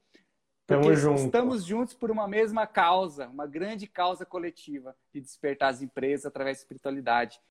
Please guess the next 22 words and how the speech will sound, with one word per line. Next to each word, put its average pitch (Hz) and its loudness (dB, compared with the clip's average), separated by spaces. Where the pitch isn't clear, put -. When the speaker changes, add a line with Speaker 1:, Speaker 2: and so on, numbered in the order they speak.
Speaker 2:
E 269 6
aí, 262 8
o 220 8
que 220 -4
que 233 -8
você 220 4
achou 202 6
do 190 -4
nosso 190 0
bate-papo 170 6
com 170 0
o 160 -2
querido 165 2
Bruno 170 0
Spira? 175 2
Mergulhamos 170 2
nesse 165 0
assunto 156 -4
de 143 -4
espiritualidade 143 -2
no 139 -6
trabalho 123 -4